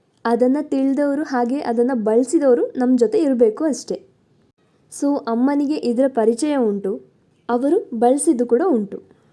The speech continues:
ಇದನ್ನ ಗುರುತಿಸುದು ಹೇಗೆ ಅಂತ ಹೇಳಿದ್ರೆ ಉದ್ದ ಎಲೆಗಳನ್ನ ಕೂಡಿರ್ತದೆ, ಹಾಗೆ ಅದರಲ್ಲಿ, ಆ, ನೇರಳೆ ಬಣ್ಣದ ಹೂಗಳನ್ನ ಬಿಟ್ಟಿರ್ತದೆ. ಹಾಗೆ ಅದನ್ನ ಬೇರನ್ನ ತೆಗ್ದಾಗ ಗಂಧದ ಪರಿಮಳವನ್ನ ಕೊಡ್ತದೆ. ಇದನ್ನ ನಾವು, ಆ,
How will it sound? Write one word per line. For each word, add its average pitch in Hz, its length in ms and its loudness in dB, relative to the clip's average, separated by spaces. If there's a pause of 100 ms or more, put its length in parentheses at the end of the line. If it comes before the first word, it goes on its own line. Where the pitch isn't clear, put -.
(480)
ಇದನ್ನ 285 280 2
ಗುರುತಿಸುದು 262 600 -2
ಹೇಗೆ 262 280 0
ಅಂತ 247 140 0
ಹೇಳಿದ್ರೆ 233 340 2
ಉದ್ದ 220 340 -2 (160)
ಎಲೆಗಳನ್ನ 254 500 2
ಕೂಡಿರ್ತದೆ, 220 560 -2
ಹಾಗೆ 240 380 0
ಅದರಲ್ಲಿ, 226 340 -2 (540)
ಆ, 240 180 2
ನೇರಳೆ 302 460 4
ಬಣ್ಣದ 240 420 0
ಹೂಗಳನ್ನ 262 600 2
ಬಿಟ್ಟಿರ್ತದೆ. 208 600 -2
ಹಾಗೆ 254 280 0
ಅದನ್ನ 277 220 0
ಬೇರನ್ನ 262 600 2
ತೆಗ್ದಾಗ 208 560 -2 (520)
ಗಂಧದ 277 460 0
ಪರಿಮಳವನ್ನ 269 680 2
ಕೊಡ್ತದೆ. 202 500 -4
ಇದನ್ನ 311 380 2
ನಾವು, 320 340 0 (380)
ಆ, 233 140 0